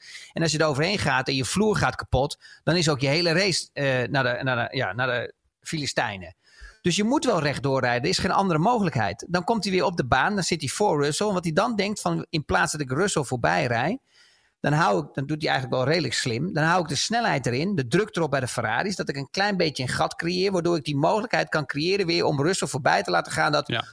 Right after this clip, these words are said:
Speaker 1: Norris niet in de slipstream komt. Dan zie je maar weer hoe zo'n veld in elkaar zit, om dan maar te blijven mekkeren en blijven pushen op radio's en al die politiek dat ze allemaal doen om te blijven spelen.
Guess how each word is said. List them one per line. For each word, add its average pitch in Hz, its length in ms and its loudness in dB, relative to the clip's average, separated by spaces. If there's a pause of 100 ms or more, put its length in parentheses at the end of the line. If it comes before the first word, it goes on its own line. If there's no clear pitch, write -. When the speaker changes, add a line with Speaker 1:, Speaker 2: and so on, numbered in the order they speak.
Speaker 1:
Norris 170 340 2
niet 151 120 0
in 139 100 -2
de 131 60 -2
slipstream 151 440 -2
komt. 95 320 -8 (340)
Dan 160 160 -2
zie 240 220 0
je 254 80 2
maar 190 220 4
weer 180 180 4
hoe 180 200 2
zo'n 160 200 2
veld 208 400 0
in 151 100 -4
elkaar 180 400 0
zit, 127 360 -4
om 156 200 0
dan 147 140 2
maar 139 160 0
te 127 120 0
blijven 165 560 2
mekkeren 185 400 2
en 127 160 2
blijven 160 420 2
pushen 185 320 0
op 120 100 0
radio's 147 680 2
en 135 100 -2
al 175 200 2
die 156 120 -2
politiek 147 540 0
dat - 160 0
ze 139 100 0
allemaal 123 260 -2
doen 120 200 -2
om 123 120 -4
te 117 100 -8
blijven 127 340 -2
spelen. 190 580 -2